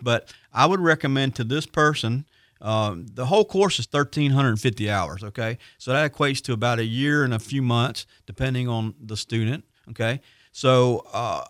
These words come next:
I would say to this person, if you're interested in strictly outboard stuff and troubleshooting, uh, the, uh, boat systems and stuff like that,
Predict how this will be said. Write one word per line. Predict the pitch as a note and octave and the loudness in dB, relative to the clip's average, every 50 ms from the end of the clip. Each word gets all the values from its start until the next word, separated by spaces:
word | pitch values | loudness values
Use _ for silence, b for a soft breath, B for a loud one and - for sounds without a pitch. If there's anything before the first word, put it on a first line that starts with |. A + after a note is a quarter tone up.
| _ - | _ -4
I | - C3 D3+ | 0 0 2
would | F3+ G3+ E3 | 2 2 0
say | - - - D3+ D3+ D3 C3+ | 0 0 0 0 0 0 -2
to | - - | -4 -6
this | A2+ A2 C#3+ F3+ - | -4 -2 -2 -4 -4
person, | - - C3 A#2 A2+ - B2+ A#2+ | -4 -2 0 0 0 0 -2 -4
if | A2+ - | -4 -4
you're | A#2 A#2+ C3 | -4 -4 -2
interested | D3+ D#3+ D3+ D3 D3+ D3 - - B2+ | -2 0 0 2 2 0 0 0 0
in | A#2+ A2+ | 0 0
strictly | A2+ - - C3 B2 - E3+ F3 | -2 -2 -4 -4 -4 -4 -2 0
outboard | D#3+ C3 B2 G#2+ A#2 A2+ G#2+ G2 | 2 2 2 0 -2 -4 -4 -6
stuff | - - G2 F#2+ G2 G#2+ - - | -6 -8 -10 -8 -8 -8 -10 -12
and | G#2+ G#2 G2+ | -16 -16 -16
troubleshooting, | - - B2+ B2 B2 B2 A#2+ - - B2+ B2+ B2+ B2+ C3 C3 b b b b b b b b - | -10 -8 -6 -6 -4 -6 -8 -8 -6 -4 -4 -2 -2 -4 -6 b b b b b b b b -14
uh, | - G#2 G#2 G#2+ A2+ - D2+ - - - | -10 -10 -10 -10 -10 -14 -18 -20 -20 -16
the, | A2 A#2 A2 G#2+ G#2 G#2 | -12 -10 -8 -8 -8 -8
uh, | G#2 G2+ | -10 -12
boat | G2+ G2+ A#2 C#3 D#3 D#3 | -8 -2 0 0 0 0
systems | C#3+ - - C#3 A#2+ - - C3+ C3+ B2+ B2 | 0 0 0 0 -2 -2 -2 -2 -2 -2 -2
and | A#2+ A2 | -2 -2
stuff | - - C3 A#2+ - | -2 -2 -2 -2 -2
like | B2+ A2 F2 E2 | -2 -4 -4 -4
that, | C3+ D#3 D#3 C#3 A#2 - | -2 -2 -2 -2 -4 -6